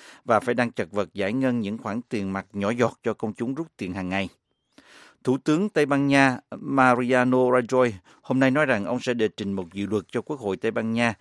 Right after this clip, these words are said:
để bảo đảm nhận được sự ủng hộ của công chúng cho các ngân khoản mà Tây Ban Nha có nghĩa vụ phải đóng góp cho kế hoạch cứu nguy tài chánh. Ông Rajoy không nói khi nào thì dự luật sẽ được biểu quyết. Các nhà phân tích nói rằng bất cứ một thỏa thuận nào mới cũng nhằm mục đích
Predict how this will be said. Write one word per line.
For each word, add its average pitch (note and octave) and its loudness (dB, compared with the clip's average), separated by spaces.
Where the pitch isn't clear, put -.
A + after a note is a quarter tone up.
để A2+ 2
bảo A2+ 4
đảm A#2 0
nhận G2+ -2
được F#2+ -8
sự - -6
ủng A2+ -4
hộ G2 -2
của G#2+ -8
công A#2+ -4
chúng D3+ -4
cho C3+ -2
các C#3 -4
ngân C3 4
khoản A2 -4
mà A2+ 0
Tây A2+ -4
Ban A#2 -2
Nha A2+ 2
có C3+ -8
nghĩa B2 -2
vụ F#2 -6
phải F#2+ -6
đóng B2+ -2
góp D3+ 2
cho B2+ -4
kế C3+ -4
hoạch A2+ -4
cứu B2+ -4
nguy C3 -2
tài F#2 -4
chánh. A#2 -4
Ông C3+ 4
Rajoy C3+ 6
không C3+ -2
nói C#3 0
khi C#3+ -4
nào A2 0
thì F#2+ -14
dự G2+ -6
luật G2 -4
sẽ A2+ -4
được G#2 -6
biểu F#2+ -4
quyết. D#3 -2
Các F#3 0
nhà C#3+ -4
phân D3 -6
tích - -6
nói F#3 -2
rằng A#2 -2
bất E3 -6
cứ G#3+ -2
một F#3 -4
thỏa C3+ -2
thuận G#2+ -6
nào G2+ -4
mới G#2 0
cũng C3+ -4
nhằm G#2+ 0
mục F#2 -8
đích D3+ -6